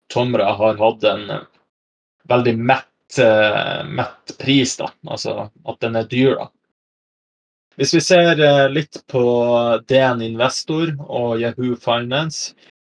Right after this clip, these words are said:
eh, så er E P S, altså inntjeningen, eh, estimert til å ligge på fire komma ni kroner, eh, ifølge D N Investor, og tre komma åttitre kroner på Yahoo.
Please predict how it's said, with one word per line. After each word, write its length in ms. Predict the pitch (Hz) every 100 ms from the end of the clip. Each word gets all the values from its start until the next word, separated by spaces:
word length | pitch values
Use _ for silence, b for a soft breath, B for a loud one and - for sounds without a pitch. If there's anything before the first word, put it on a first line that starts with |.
| _ _
eh, 260 | - 127 120
så 720 | 120 - 127 123 123 123 120 - -
er 280 | 127 120 -
E 100 | -
P 140 | - -
S, 520 | 131 - - - - 127
altså 640 | 117 117 110 110 110 104 - - - _
inntjeningen, 680 | 127 127 131 123 120 120 117 -
eh, 300 | 117 113 110 -
estimert 420 | 120 - 117 117
til 120 | -
å 20 | 107
ligge 180 | 107
på 180 | - -
fire 300 | - 127 117
komma 220 | - 110
ni 180 | 113 120
kroner, 560 | 117 117 117 120 120 120 -
eh, 600 | 117 113 107 107 104 - - - B B B _ _ -
ifølge 400 | 120 127 117 113
D 80 |
N 160 | 117 113
Investor, 640 | 110 127 147 - 135 135 - -
og 460 | 117 113 113 113 - _ _ _ _ _ _ _ _ -
tre 240 | - 120
komma 220 | 120 117 104
åttitre 600 | 113 - 107 - 127 117
kroner 400 | - 107 98 78
på 220 | - 101
Yahoo. 480 | 92 101 - 117 90